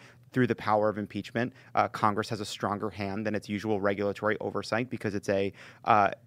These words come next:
a, a, a, a power, uh, uh, vested in Congress to investigate the executive, and they would have greater access to materials, and, and it might be easier to hold the administration accountable. But then the question becomes, well, when does Congress get those powers? When does Congress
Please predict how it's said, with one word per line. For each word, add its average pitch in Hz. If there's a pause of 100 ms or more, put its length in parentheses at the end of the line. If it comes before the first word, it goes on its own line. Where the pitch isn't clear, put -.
a, 107
a, 104 (160)
a, 107
a -
power, 107
uh, 98 (480)
uh, 107 (160)
vested 110
in 101
Congress 104
to 110
investigate 101
the -
executive, 107
and 110
they 101
would 98
have 101
greater 107
access 104
to -
materials, 107
and, 98 (240)
and 110
it -
might 101
be 107
easier 107
to 104
hold 104
the 98
administration 98
accountable. 104
But 131
then 113
the 104
question 113
becomes, 110
well, 107 (260)
when 131
does 123
Congress 107
get -
those 123
powers? - (200)
When 120
does 139
Congress 107